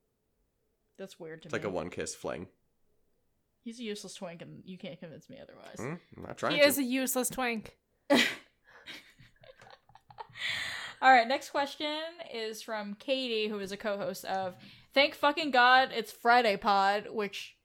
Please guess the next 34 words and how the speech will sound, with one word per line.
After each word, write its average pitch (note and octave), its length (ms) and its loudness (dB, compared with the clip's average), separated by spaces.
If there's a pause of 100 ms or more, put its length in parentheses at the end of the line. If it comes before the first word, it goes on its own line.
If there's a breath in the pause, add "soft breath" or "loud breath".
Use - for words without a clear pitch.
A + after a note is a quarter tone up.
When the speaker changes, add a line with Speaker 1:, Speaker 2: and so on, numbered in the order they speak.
(260)
Speaker 1:
what C4+ 180 8
a D#4 160 10
fucking C#4+ 480 6
mood G#3 560 6
the G#3+ 80 -2
title G#3+ 300 0
of G3 60 -8
that - 180 -4
podcast F#3+ 480 -2
is. F#3 220 -8
Bless G3 400 -4
the F#3 160 0
hell G#3 280 0
out B3 160 2
of A3+ 60 -4
you. G3+ 420 0 (420 loud breath)
Um, A3+ 420 6 (100)
so, B3 720 2 (360 soft breath)
Katie F#4 260 2 (140)
hasn't E4 300 2
actually A3 360 -2
read F#3 540 -2
Leia F#3 240 -2
Princess F#3 320 -12
of F#3+ 60 -14
Alderaan F3+ 440 -2
yet, F#3 340 -4 (100)
um, F#3+ 320 -2
but G#3+ 120 -6
she C#4+ 120 -6
would B3+ 160 0
like A#3 180 -2
to A3 100 -12
know G3 260 -2